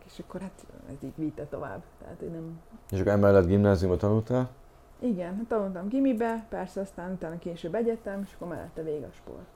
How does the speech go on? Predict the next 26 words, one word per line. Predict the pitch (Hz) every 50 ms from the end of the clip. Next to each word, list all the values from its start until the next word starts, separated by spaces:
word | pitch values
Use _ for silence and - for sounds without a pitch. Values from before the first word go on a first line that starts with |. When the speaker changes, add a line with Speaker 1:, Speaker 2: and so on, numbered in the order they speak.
| - -
Speaker 2:
Tehát | - 78 73
végig | - 76 76 76 82 80
akkor | 80 80 - - 85 78
az | 78 80 80 78 78 78 80 82 73 73
egész | 80 71 76 78 71 - - -
tanulmányaid | - - 80 76 78 80 80 78 80 82 82 80
mellett | 80 80 78 80 80 80 78 - - - - -
a |
sport? | 78 - - 80 76 76 76 - - - - - - - - 208
Speaker 1:
Igen, | 196 - 170
hát | 175 185 175
a | 214
gimi | 208 226 214 208 202
végén | 190 196 196 190 175 185 180 185
voltam | 180 180 175 175 185 175
már, | 180 180 170 170
ugye | 175 170
akkor | 165 165 - - 170
már | 170 165
válogatott | 165 156 139 147 156 - - - - - -
kerettag | - 143 120 139 - - 87 - 143
voltam. | 101 87 87 - - 80 92 175 - - -
Speaker 2:
Mhm. | - 82 76 85 87 - - - - - - - - - - - - - - - - -
Speaker 1:
Tehát | 180 -
így | - 170
negyedikbe. | 170 170 160 156 147 165 160 160 156 151